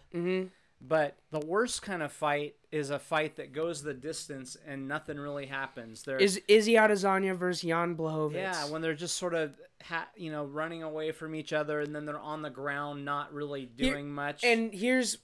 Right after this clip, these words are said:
Speaker 1: what I will say is we are both self-aware at how little we know specifically about grappling.
Speaker 2: Yeah.
Speaker 1: So when they're on the ground
Speaker 2: I don't know what the
Speaker 1: and it
Speaker 2: hell,
Speaker 1: looks like
Speaker 2: yeah.
Speaker 1: they're doing nothing, there's these little, like, weight shifts and
Speaker 2: Yeah,
Speaker 1: everything we're
Speaker 2: yeah.
Speaker 1: missing.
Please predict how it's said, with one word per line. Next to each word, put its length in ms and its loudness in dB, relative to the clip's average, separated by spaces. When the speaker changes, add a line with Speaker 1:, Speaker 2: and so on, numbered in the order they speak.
Speaker 1:
what 120 6
I 120 10
will 180 6
say 520 2
is 460 2
we 220 8
are 160 12
both 380 8
self-aware 760 6
at 200 2
how 180 6
little 260 6
we 140 0
know 180 4
specifically 560 0
about 260 2
grappling. 600 2
Speaker 2:
Yeah. 160 0
Speaker 1:
So 200 10
when 320 4
they're 160 8
on 160 4
the 80 2
ground 420 4
Speaker 2:
I 60 2
don't 140 2
know 80 -6
what 180 -12
the 80 -4
Speaker 1:
and 100 8
it 60 6
Speaker 2:
hell, 100 2
Speaker 1:
looks 220 6
like 160 8
Speaker 2:
yeah. 60 -4
Speaker 1:
they're 120 10
doing 380 6
nothing, 400 6
there's 240 2
these 180 -4
little, 240 2
like, 240 2
weight 320 2
shifts 480 4
and 80 2
Speaker 2:
Yeah, 60 2
Speaker 1:
everything 340 4
we're 160 2
Speaker 2:
yeah. 60 -2
Speaker 1:
missing. 400 2